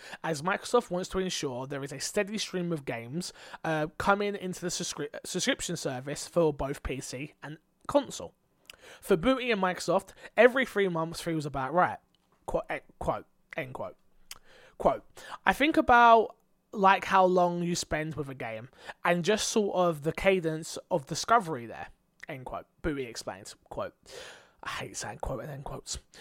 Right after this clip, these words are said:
So if you can do a game every three months, and if a game tasks somewhere,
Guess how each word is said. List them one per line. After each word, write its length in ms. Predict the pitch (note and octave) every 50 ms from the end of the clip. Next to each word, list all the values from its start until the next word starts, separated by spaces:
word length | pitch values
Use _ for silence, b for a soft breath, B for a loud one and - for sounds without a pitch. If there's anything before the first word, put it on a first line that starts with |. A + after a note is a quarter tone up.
| G3 B
So 180 | - - C4 A#3
if 240 | A3 G3 - -
you 360 | G3 G3+ G#3+ A#3+ C#4 D4 D#4 D4+
can 540 | - A#3+ B3 A3+ G#3+ G#3 G#3 G#3 F#3+ F3+
do 220 | C#3+ D3+ G3+ G3 F#3+
a 60 | F3
game 340 | D3 F#3 F#3 F#3 F3+ F3+ F3 -
every 260 | F3+ F3+ F#3 A#3+ B3
three 240 | - - A3+ A3+ G#3
months, 560 | F#3 D3 B2+ C3+ D3 - - - - - B B B B _ -
and 460 | F#3 F3 E3 E3 D#3+ D#3+ E3 D#3+ - - -
if 160 | F3+ - -
a 220 | F3 E3 D#3 D#3
game 600 | D#3 C#3 C3+ F#3 F3 F3+ F3 E3 D#3+ D#3+ E3 D#3+ - _ _ -
tasks 480 | - - F#3 G#3 G3+ G#3 G3+ - -
somewhere, 640 | - - E3+ E3 E3 D#3+ D#3+ D#3 D3+ D3 D3 D#3 -